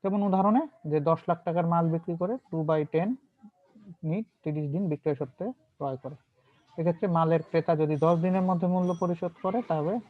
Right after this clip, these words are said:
তাকে পরিশোধ করতে হবে নয় লাখ আশি হাজার, কারণ টু পার্সেন্ট কম দিবে সে। এই যে তিরিশ দিন শেষে পরিশোধ করে, তাহলে তাকে পরিশোধ করতে হবে পুরোপুরি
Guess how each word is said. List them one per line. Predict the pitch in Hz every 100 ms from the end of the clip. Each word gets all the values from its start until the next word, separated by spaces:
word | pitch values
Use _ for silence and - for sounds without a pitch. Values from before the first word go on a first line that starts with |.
| _ _ _ _ _ _ -
তাকে | 147 214 254 165
পরিশোধ | 156 - 160
করতে | 170 - 175
হবে | 247 262 _ 147
নয় | 143 139
লাখ | 139
আশি | 131 147
হাজার, | 139 135
কারণ | 156 233 -
টু | 165
পার্সেন্ট | 151 - 151 139
কম | 160 160
দিবে | 139 127
সে। | - - _ _ _ _ _ _ _ _ - 143
এই | 131
যে | 135
তিরিশ | - 160 151 156
দিন | 165 170
শেষে | 170 180
পরিশোধ | 190 185 190 -
করে, | 226 233
তাহলে | 156 147 147
তাকে | 147 151
পরিশোধ | 156 147 156 -
করতে | - 196
হবে | 247 359 _
পুরোপুরি | 151 156 156 170